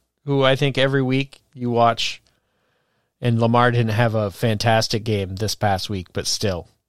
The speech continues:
just like, yep, all these guys who think they're just overthinkers.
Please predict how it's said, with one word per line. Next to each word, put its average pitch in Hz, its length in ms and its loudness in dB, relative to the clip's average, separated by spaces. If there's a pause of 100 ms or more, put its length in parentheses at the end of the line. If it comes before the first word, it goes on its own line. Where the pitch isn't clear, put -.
(300)
just - 240 -10
like, - 180 -8
yep, 208 240 2 (1120)
all 135 160 0
these 160 180 0
guys 139 540 2 (1300)
who 131 100 -2
think 127 260 0
they're 131 240 0 (260)
just - 220 0 (100)
overthinkers. 139 880 2